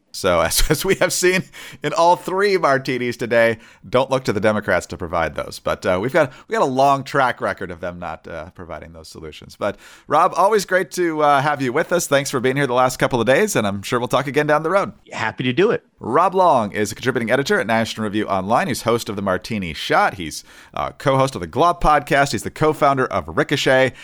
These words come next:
Speaker 1: Uh, busy, busy guy. Always great to have him in for the vacationing Jim Garrity. I'm Greg Corombos of Radio America. Uh, thank you for listening today. Please subscribe to the Three Martini Lunch and also tell your friends about us. Grateful for those five-star ratings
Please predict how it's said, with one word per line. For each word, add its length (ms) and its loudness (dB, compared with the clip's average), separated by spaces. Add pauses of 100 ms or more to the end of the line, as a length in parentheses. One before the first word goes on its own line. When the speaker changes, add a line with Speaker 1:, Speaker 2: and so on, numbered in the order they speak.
(240)
Speaker 1:
Uh, 260 0
busy, 280 0
busy 240 -2
guy. 220 4
Always 280 2
great 180 -2
to 60 -6
have 140 0
him 80 -4
in 120 -2
for 180 -2
the 60 2
vacationing 600 -2 (280)
Jim 400 -4
Garrity. 460 2
I'm 180 0
Greg 200 4
Corombos 400 0
of 140 2
Radio 320 4
America. 540 4 (240)
Uh, 120 4
thank 220 0
you 60 0
for 100 2
listening 340 2
today. 320 2
Please 220 -2
subscribe 400 2
to 60 -4
the 80 -2
Three 180 -2
Martini 400 0
Lunch 380 0
and 160 2
also 240 0
tell 160 0
your 100 2
friends 300 -2
about 200 4
us. 140 0
Grateful 340 0
for 140 -6
those 280 -2
five-star 600 0
ratings 440 2